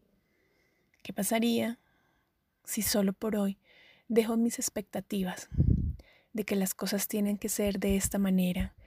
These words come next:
y trabajar duro, como nos enseñaron? Trabaja duro para que las cosas se den. ¿O no nos ha pasado que a veces nos relajamos y confiamos y las cosas salen mejor? Bueno,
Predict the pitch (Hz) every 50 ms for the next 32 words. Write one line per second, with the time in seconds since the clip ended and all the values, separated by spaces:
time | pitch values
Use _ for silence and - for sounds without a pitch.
0 | - - - - _ _ - 226 196 - 202 190 - - - 196 190 - - -
1 | 220 196 190 233 233 233 214 190 220 - - _ _ _ _ _ _ _ _ -
2 | 208 202 208 196 190 190 208 202 190 - 214 208 202 196 185 185 - - - -
3 | - 214 202 202 202 196 220 208 208 196 202 262 254 233 240 233 - 233 226 220
4 | - - 214 208 - - - 202 - - 196 190 - - 208 202 196 185 185 -
5 | _ _ _ _ _ _ _ _ _ _ _ _ _ _ _ _ _ _ _ _
6 | _ _ - 240 226 214 214 208 208 196 233 220 - 233 233 - 240 240 226 220
7 | 220 214 220 220 - _ _ _ _ _ _ _ _ _ _ _ - - 226 208
8 | 202 202 190 190 - 214 208 202 - - - 226 226 214 - 220 214 202 196 190
9 | - 208 196 196 196 196 - 214 - - 226 214 - - 208 202 196 202 190 190
10 | 202 - - - _ - 220 214 220 208 - - - 202 - 208 202 - - 208
11 | 202 202 196 202 196 202 - - 233 247 277 - _ _ _ _ - - - _
12 | _ _ _ _ _ _ _ _ _ _ _ _ _ - 220 208 208 233 240